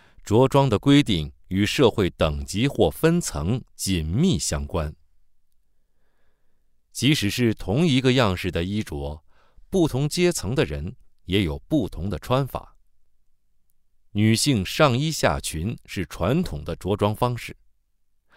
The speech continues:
从明朝正德年间开始，女性的裙褶渐多。张爱玲在《更衣记》中曾写道：“裙上的细褶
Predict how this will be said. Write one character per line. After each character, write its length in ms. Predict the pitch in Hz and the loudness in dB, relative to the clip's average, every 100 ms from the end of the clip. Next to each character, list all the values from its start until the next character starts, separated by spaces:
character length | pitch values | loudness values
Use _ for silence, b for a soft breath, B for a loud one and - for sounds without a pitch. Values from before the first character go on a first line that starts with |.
| b b b | b b b
从 240 | - 117 | 2 2
明 220 | 120 107 139 | 4 2 0
朝 240 | 85 104 | 2 2
正 260 | - 180 104 | 2 0 2
德 200 | 104 139 | 2 2
年 180 | 90 | 0
间 220 | 82 98 90 | 0 -2 -2
开 200 | 92 92 | -2 -4
始， 320 | - - 101 - b b b b | -4 -14 -18 -20 b b b b
女 220 | 110 117 | 2 4
性 240 | 120 180 | 4 2
的 120 | 123 85 | 2 -2
裙 440 | - - 127 196 | -4 -2 0 0
褶 240 | - 71 | -2 -6
渐 240 | 67 95 69 | -4 -6 -6
多。 300 | 87 85 - _ _ _ _ _ _ _ _ _ _ _ _ _ _ _ | -8 -10 -10 _ _ _ _ _ _ _ _ _ _ _ _ _ _ _
张 180 | 123 131 | 0 4
爱 140 | 120 | 4
玲 240 | 90 95 123 | 4 2 2
在 180 | 95 90 | 2 0
《更 240 | - 165 | 0 2
衣 140 | 175 175 | 2 0
记》 180 | - 110 | 0 0
中 220 | 92 90 | 0 -2
曾 180 | - 87 | -2 -4
写 280 | - 71 - | -4 -8 -8
道 240 | - - - _ _ _ _ _ _ _ _ _ _ _ | -12 -12 -20 _ _ _ _ _ _ _ _ _ _ _
：“裙 420 | - - 101 170 | -6 0 2 4
上 220 | 208 196 123 | 4 2 2
的 100 | - | 0
细 380 | - - 156 | -2 -4 -4
褶 420 | 87 76 64 69 | -4 -6 -8 -10